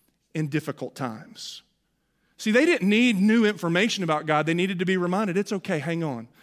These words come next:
because Jesus has promised you to never leave you or forsake you." And that promise has come true through his finished work on the cross and the power of the resurrection. And we need to hear that word today. Some of us in this room are excited about Christmas.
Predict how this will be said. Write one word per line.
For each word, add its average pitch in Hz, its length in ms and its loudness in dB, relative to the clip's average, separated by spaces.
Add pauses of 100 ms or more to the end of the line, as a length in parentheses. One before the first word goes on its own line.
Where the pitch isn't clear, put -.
(120)
because 156 260 -4
Jesus 180 440 -4
has 147 140 -8
promised 175 460 -6
you 139 60 -8
to 127 80 -8
never 127 180 -4
leave 180 300 -2
you 196 100 -4
or 139 140 -10
forsake 147 500 -6
you." 120 100 -6 (320)
And 143 200 -6
that 185 240 -2
promise 160 320 -4
has 135 160 -12
come 135 240 -8
true 208 260 -6
through 175 140 -8
his 127 180 -10
finished 202 400 -6
work 175 220 -8
on 156 100 -6
the 147 60 -6
cross 147 360 -4 (360)
and 156 100 -4
the 151 60 -2
power 170 380 -2
of 156 60 -4
the 151 100 -6
resurrection. 147 760 -4
And 160 320 -4
we 262 220 2
need 226 180 2
to 160 80 -2
hear 151 160 -4
that 131 180 -4
word 131 240 -6
today. 123 440 -10 (680)
Some 294 340 0
of 339 120 0
us 220 120 0
in 214 100 2
this 190 140 0
room 196 160 0
are 147 60 0
excited 214 560 0
about 180 240 -2
Christmas. - 600 -6